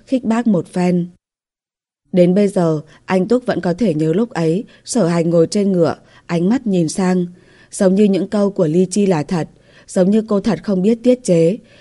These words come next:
giống như vết cắn thật sự không liên quan tới anh. Lòng bàn tay của anh ở trên roi ngựa chậm rãi trượt xuống, lúc mở miệng lại như thật sự hơi nổi giận. "Đi tìm Lộ Minh, tự mình lãnh phạt mười gậy."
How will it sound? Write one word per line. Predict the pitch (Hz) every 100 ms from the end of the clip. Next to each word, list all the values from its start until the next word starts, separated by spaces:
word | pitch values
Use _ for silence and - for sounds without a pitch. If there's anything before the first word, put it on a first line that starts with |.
| -
giống | - 196 185
như | 208
vết | 202 262 -
cắn | 175 170
thật | 262
sự | - 180 135
không | 220
liên | 196 196
quan | 175 196
tới | 185 170
anh. | 160 185 185 180 - _ _ _ _ _
Lòng | 214 202 190
bàn | 180
tay | 180 214
của | 208
anh | 147 180 185
ở | - 185 147
trên | 196 185
roi | 190 185
ngựa | 170 160
chậm | - 175 -
rãi | 156 -
trượt | 180 190
xuống, | - 175 165 190 - _ _ _
lúc | 226 277
mở | 262 190
miệng | 143 156 151 - _ -
lại | 196 196
như | 202 196
thật | 196
sự | - 165
hơi | 98 98
nổi | 185 170
giận. | 147 151 139 - _ _ _ _ _ _ -
"Đi | 160
tìm | 160 165
Lộ | 151 143
Minh, | 165 165 151 - _ _
tự | 180 165
mình | 175 156
lãnh | 151 175
phạt | 190 160 165
mười | 156 147
gậy." | 139